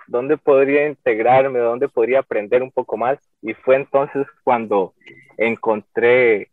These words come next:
a ProRed en la uned, que él, él viene de la Vicerrectoría de Investigación y integra estudiantes. Entonces hice mi solicitud y afortunadamente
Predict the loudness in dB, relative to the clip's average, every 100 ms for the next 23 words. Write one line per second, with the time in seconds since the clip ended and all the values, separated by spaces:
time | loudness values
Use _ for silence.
0 | _ 0 0 0 0 2 4 4 4 _
1 | _ _ _ _ _ _ _ -2 0 2
2 | 0 2 0 0 _ _ -6 -2 0 -2
3 | -4 -12 _ _ -2 0 2 4 6 6
4 | 4 0 -4 -4 -6 -4 2 2 2 -2
5 | -2 -6 -6 0 2 2 -2 -4 -4 -6
6 | _ -12 -8 0 4 4 0 -2 2 2
7 | 2 -4 -8 -8 _ _ -10 -10 0 2
8 | 2 4 2 2 _ -4 -2 0 0 0
9 | -2 -4 -4 -6 -10 2 2 2 _ _
10 | -6 -6 -6 _ _ _ _ 0 0 -2
11 | -4 -4 2 4 4 2 -4 -4 0 2
12 | 0